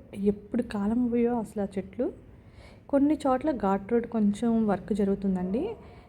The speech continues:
కొన్-, ఆ ప్లేసుల్లో మాత్రం కొంచెం జాగ్రత్తగా వెళ్ళాలి. ఆ, ఆ పాయింట్స్ ఇదిగోండి వాటర్ చెప్పాను కదా, ఇదంతా స్టోన్స్ ఉన్నాయి కదా, అదంతా వాటర్ వెళ్తున్న ఫ్లోనేనండి. So ఆ బిట్స్ కూడా మీకు చూపించాను.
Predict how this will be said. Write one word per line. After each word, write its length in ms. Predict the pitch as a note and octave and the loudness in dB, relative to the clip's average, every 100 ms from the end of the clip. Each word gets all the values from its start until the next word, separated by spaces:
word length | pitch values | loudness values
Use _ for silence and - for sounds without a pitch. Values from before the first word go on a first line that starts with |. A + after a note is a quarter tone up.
| - - | -20 -8
కొన్-, 200 | A3+ G#3 G#3 | -2 -2 -2
ఆ 180 | A3+ A3+ | -2 -2
ప్లేసుల్లో 480 | A3 A3+ A3 A3 B3 | 0 0 0 0 0
మాత్రం 280 | A3+ A3 C#4+ | 0 0 -2
కొంచెం 280 | C#4 G#3+ G3 | -2 -2 -2
జాగ్రత్తగా 520 | F3+ F3 F#3+ F#3+ G#3 | -2 -2 -4 -4 0
వెళ్ళాలి. 300 | G3+ F#3+ F#3+ | 0 0 0
ఆ, 160 | A3+ G#3 - - | 0 -2 -4 -4
ఆ 80 | A3 | -2
పాయింట్స్ 380 | A3 A3 G#3+ G#3 - | 0 -2 0 -4 -2
ఇదిగోండి 280 | G#3 G#3 G3+ | 2 4 4
వాటర్ 320 | F#3 F#3+ G#3+ | 2 -2 -6
చెప్పాను 300 | G#3+ - F#3+ | -6 -4 -2
కదా, 180 | F#3+ G#3 | 0 0
ఇదంతా 440 | A#3 G3 F#3+ A3 | 0 0 0 0
స్టోన్స్ 440 | G#3+ - G3+ G#3+ G#3+ | -2 -2 0 0 2
ఉన్నాయి 180 | F#3 F#3+ | -2 -2
కదా, 160 | F#3 | -4
అదంతా 280 | A3+ G3+ A3 | 0 2 2
వాటర్ 360 | G3+ F3+ F#3+ G3+ | 0 0 0 2
వెళ్తున్న 360 | F3+ F#3+ F#3+ | 2 2 2
ఫ్లోనేనండి. 840 | F3+ F3+ F3+ F3+ F3+ E3+ E3+ C4 B4 - - - - - - - | 2 2 2 2 0 0 0 -2 -4 -10 -20 -20 -20 -20 -20 -6
So 60 | B3+ | 0
ఆ 180 | G#3+ F3+ | 2 2
బిట్స్ 320 | G3+ G#3 - | 0 -4 -4
కూడా 200 | A3 A3 | -2 2
మీకు 200 | A3+ G3 | 2 0
చూపించాను. 800 | - F3+ F#3+ F3+ F#3 F3+ A#3+ | -6 -8 -10 -8 -4 -2 -2